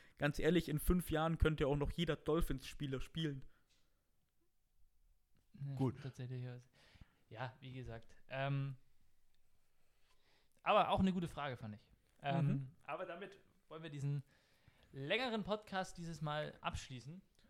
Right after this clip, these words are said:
Speaker 2: Ähm, und ja, wir bedanken uns fürs Zuhören. Es kommen noch die Formalitäten von, wer will's machen von euch?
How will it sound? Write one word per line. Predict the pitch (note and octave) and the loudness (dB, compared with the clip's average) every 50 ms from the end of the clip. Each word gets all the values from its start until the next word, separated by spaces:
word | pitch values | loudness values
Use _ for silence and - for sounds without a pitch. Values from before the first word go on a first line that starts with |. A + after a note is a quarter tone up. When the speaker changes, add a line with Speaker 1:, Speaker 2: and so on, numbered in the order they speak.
| _ - | _ -14
Speaker 2:
Ähm, | C#3 C#3 C3+ C3+ C3+ C3 C3+ C3 C3 B2+ - _ _ _ - - - | -12 -10 -8 -8 -8 -10 -12 -14 -16 -16 -20 _ _ _ -20 -20 -10
und | C3+ C#3 C#3 C#3 C#3 C3+ B2 - | -6 -4 -2 0 0 -2 -2 -4
ja, | C3+ A#2+ A#2 A#2+ B2+ C#3 - - | -6 -8 -8 -10 -14 -16 -18 -16
wir | D#3+ C#3+ C3 | -12 -10 -6
bedanken | C3 C3+ C3+ C#3 C3+ | -4 -4 -4 -4 -4
uns | C#3 C3 - - - - _ _ | -8 -8 -10 -12 -18 -20 _ _
fürs | - B2+ - - | -16 -16 -16 -12
Zuhören. | - F#3+ G3+ G3 G3+ G3 F#3+ F#3 F#3 F#3 D3 | -10 -6 -4 -2 -2 -2 -4 -6 -8 -12 -16
Es | - - | -14 -10
kommen | - C#3 C#3 | -8 -6 -6
noch | C3 | -6
die | - C3 | -6 -8
Formalitäten | - - C3 C3 C3 B2+ - F3 F#3+ - F3+ F3 F3+ E3+ - _ _ _ _ _ _ _ _ - | -6 -6 -6 -6 -6 -6 -6 -6 -6 -4 -4 -4 -4 -6 -6 _ _ _ _ _ _ _ _ -8
von, | C#3 C3+ C3+ C3+ B2+ B2 _ _ _ G3 | -8 -8 -8 -8 -12 -16 _ _ _ -6
wer | E3 E3 F3 | -2 -2 -2
will's | E3+ C#3+ C#3 | 0 -2 -2
machen | C#3 B2 B2+ B2 | -2 0 0 -2
von | A2+ A#2+ A#2+ | -4 -6 -6
euch? | A#2+ A#2+ | -8 -8